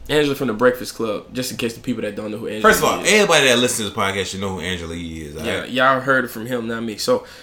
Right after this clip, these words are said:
Speaker 1: yeah, we chopping it up. I, I take a picture, then she takes the picture that I had, she puts it on her page. And yeah, granted, I don't feel like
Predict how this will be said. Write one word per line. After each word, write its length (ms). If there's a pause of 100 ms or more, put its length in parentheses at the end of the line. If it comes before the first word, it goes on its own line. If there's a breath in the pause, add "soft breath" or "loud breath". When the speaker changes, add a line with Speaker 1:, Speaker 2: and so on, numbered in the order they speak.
(600 soft breath)
Speaker 1:
yeah, 240
we 140
chopping 340
it 80
up. 120 (260)
I, 40
I 40
take 180
a 40
picture, 440
then 160
she 400
takes 220
the 80
picture 260
that 100
I 80
had, 260
she 140
puts 380
it 160 (320 soft breath)
on 160
her 100
page. 560 (380 soft breath)
And 480
yeah, 380
granted, 360
I 120
don't 280
feel 320
like 300